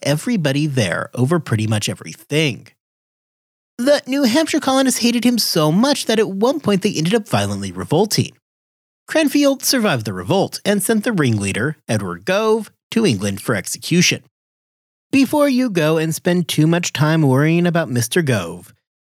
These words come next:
it should be noted that he will survive this entire ordeal. He will be pardoned and he will eventually return to New Hampshire. As for Cranfield,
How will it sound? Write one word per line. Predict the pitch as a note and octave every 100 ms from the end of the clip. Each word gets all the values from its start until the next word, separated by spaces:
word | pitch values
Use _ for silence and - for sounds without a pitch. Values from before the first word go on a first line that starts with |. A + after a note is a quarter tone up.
| -
it | F3
should | - G3+
be | G3 F#3
noted | F#3 F#3
that | F#3+ F3+
he | G3
will | F#3+ F#3+
survive | - G#3+ E3+ E3 F3
this | G3
entire | A3 G3 - G3+ G3+
ordeal. | - D3 D#3+ F#2 - E2+ - _ -
He | G#2
will | G2 B2
be | G3
pardoned | F3 C3 G#2 G#2+ A2
and | D3+
he | C#3+
will | F#3 G3
eventually | F#3+ G3+ - G#3+
return | A3 G3 - -
to | F2+
New | D#2
Hampshire. | B2 D3 - - B1+ - _ _ _ _ _ -
As | D#3+ C#3+
for | - A2+
Cranfield, | G#2+ - C#4+ C4+ - A#3+ A#3 A3+